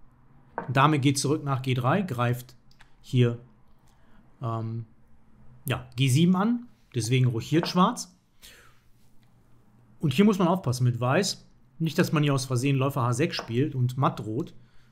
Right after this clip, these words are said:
Ups. Das wäre hier ein dicker Bock. Ah, wie ist denn Rot? Genau, Rot ist hier, ne? Ähm, wegen Springer H fünf mit Gegenangriff und deckt G sieben. Der,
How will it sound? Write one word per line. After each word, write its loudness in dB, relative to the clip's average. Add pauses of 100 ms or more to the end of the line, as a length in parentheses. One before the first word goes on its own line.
(220)
Ups. -8 (680)
Das -6
wäre 2
hier 2
ein 2
dicker 0
Bock. 0 (1040)
Ah, -8
wie -6
ist -4
denn 2
Rot? -2
Genau, 0
Rot -4
ist -4
hier, -4
ne? -8 (540)
Ähm, 2
wegen 4
Springer 2
H 2
fünf -2
mit -4
Gegenangriff 4 (580)
und 0 (240)
deckt -2 (180)
G 2
sieben. 0 (400)
Der, 2